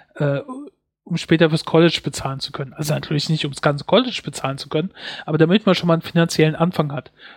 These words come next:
da, um einen Start ins Berufsleben zu haben, um irgendwie später durchzustarten.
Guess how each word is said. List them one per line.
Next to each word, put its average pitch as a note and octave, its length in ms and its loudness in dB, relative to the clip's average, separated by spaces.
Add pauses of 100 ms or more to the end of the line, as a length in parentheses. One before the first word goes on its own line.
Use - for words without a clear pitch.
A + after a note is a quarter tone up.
(140)
da, E3 80 -2
um D#3 300 2
einen D#3 180 -2
Start C#3+ 320 2
ins E3+ 160 0
Berufsleben D#3 600 2
zu C#3 180 2
haben, C3+ 160 -4
um D3 160 -4
irgendwie D#3+ 360 4
später - 280 2
durchzustarten. C#3+ 800 -2